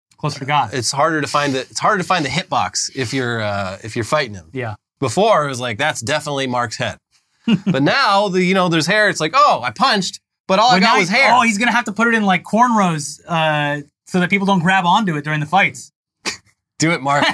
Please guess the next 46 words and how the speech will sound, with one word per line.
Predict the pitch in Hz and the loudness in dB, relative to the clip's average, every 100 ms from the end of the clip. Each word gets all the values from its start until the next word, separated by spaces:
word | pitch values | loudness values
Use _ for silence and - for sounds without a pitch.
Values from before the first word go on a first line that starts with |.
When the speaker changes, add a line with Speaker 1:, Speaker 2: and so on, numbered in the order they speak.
| - | -2
Speaker 1:
<laughs> | 302 - | -4 -2
Speaker 2:
Get | 175 214 | 0 0
cornrows. | - 226 240 214 175 185 - 247 - | 2 2 4 4 2 0 -2 -4 -2
Speaker 1:
Yeah. | 226 190 254 | -2 2 2
Speaker 2:
You | |
spend | - 269 262 | 2 0 0
so | 240 254 254 | 0 2 0
much | 226 | 0
time | 254 226 226 | 0 0 0
in | |
Hawaii. | 180 170 190 196 196 | 0 2 2 2 0
I'm | 175 | -2
sure | 151 202 | -2 -2
there's | 190 160 | 0 0
someone | 196 185 175 | 0 0 0
there | 170 160 151 147 | 0 2 0 0
that | 139 | 0
Speaker 1:
They'll | 202 | 2
Speaker 2:
who, | 247 | 2
Speaker 1:
braid | 226 226 | 2 2
it | 220 | 2
up. | 220 185 - | 2 0 0
Speaker 2:
someone | 185 214 220 | 0 0 2
there | 214 214 208 | 2 4 2
who | 175 175 170 156 | 2 0 2 2
you | 143 147 | 0 -2
kicked | - 175 | -2 -2
off | 170 160 156 | 2 2 2
the | |
land, | 147 139 139 135 131 | -2 -2 -2 -2 -4
uh, | |
Speaker 1:
Yeah. | - 120 - 139 | -2 0 0 0
Speaker 2:
will | 131 110 | -4 -6
probably | - 151 175 175 165 | -2 0 2 0 -2
give | 147 156 | -2 -2
you | 147 143 139 135 | 0 0 -2 -4
some | 156 131 | -6 -4
cornrows | 135 117 113 110 104 - | -4 -2 -2 -2 -4 -6
for | - 110 104 | -6 -6 -6
if | 107 | -6
the | 110 | -6
price | 120 110 | -4 -4
is | 107 | -6
right. | 107 90 - | -8 -8 -6
Speaker 1:
Yep. | 143 156 | -4 -2
Speaker 2:
So | 101 92 | -4 -8